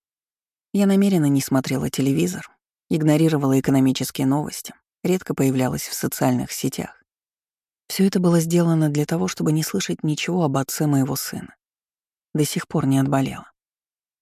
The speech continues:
Первое время я часто вспоминала его полный безразличия и отвращения взгляд при нашей последней встрече.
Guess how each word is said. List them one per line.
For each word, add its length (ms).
Первое 340
время 320
я 120
часто 360
вспоминала 600
его 280
полный 360
безразличия 760
и 20
отвращения 720
взгляд 440
при 140
нашей 300
последней 480
встрече. 520